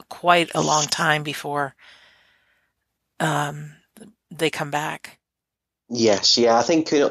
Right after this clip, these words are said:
Speaker 2: in all, I mean, I, I wouldn't, I don't think I'm fully accurate, but I would say probably only about in eighteen months, four times. So we sat for twelve months with zero,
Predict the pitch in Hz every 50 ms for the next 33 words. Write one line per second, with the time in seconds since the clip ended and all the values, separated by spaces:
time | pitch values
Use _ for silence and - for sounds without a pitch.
0 | - 127 139 135 135 131 123 113 107 101 104 104 - - 107 110 110 107 110 -
1 | - - 113 113 - - 107 110 117 123 131 - 120 113 - - - - - 113
2 | - 131 120 104 - 127 107 - 107 104 101 98 - - - - - - 185 208
3 | 101 92 90 - - - 104 95 101 101 - 95 - - 107 110 113 113 - -
4 | - 120 110 110 - 120 110 107 107 107 107 107 107 117 123 127 131 127 120 120
5 | - 90 90 90 92 92 - - - - - _ - 110 104 107 - - 120 127
6 | 123 - - 127 123 120 117 113 123 127 120 - - - - - - - - _
7 | _ - _ _ _ _ _ _ _ _ - - - - - 123 107 110 107 -
8 | - 110 95 95 87 85 85 87 - - - - _ _ _ _ _ _ _ _
9 | - - - 220 - 165 - - - 135 - - - - - 131 127 123 113 -
10 | - 92 98 98 - - 107 92 - - 113 117 110 104 87 82 - -